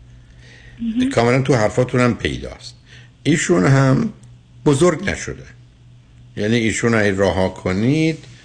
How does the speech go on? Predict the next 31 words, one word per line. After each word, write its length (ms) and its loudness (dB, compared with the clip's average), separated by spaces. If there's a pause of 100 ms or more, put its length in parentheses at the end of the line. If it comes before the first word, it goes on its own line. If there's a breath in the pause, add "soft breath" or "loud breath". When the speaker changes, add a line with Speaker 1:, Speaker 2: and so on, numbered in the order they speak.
(340 loud breath)
Speaker 2:
دلش 240 0
بخواد 240 2
مثل 300 0
بچه‌های 560 0 (440)
هشت، 280 -6
نه، 200 -4 (160)
ده 240 -4
ساله 320 -2
زندگی 500 -2
کنه، 140 -20 (680 soft breath)
یعنی 160 2
Speaker 1:
دقیقاً. 160 2
Speaker 2:
زندگی 320 0
رو 160 0
به 140 -2
بازی 460 0
و 60 2
تفریح 440 -2
بگیره 320 -2
که 140 -6
گرفته. 520 -4 (800 loud breath)
بعدم 260 2
همونطور 280 0
که 120 0
عرض 180 -2
کردم 300 0
شما 260 0
یه 120 0
ترکیب 500 -6
سگانه 640 -2
دارید 360 -2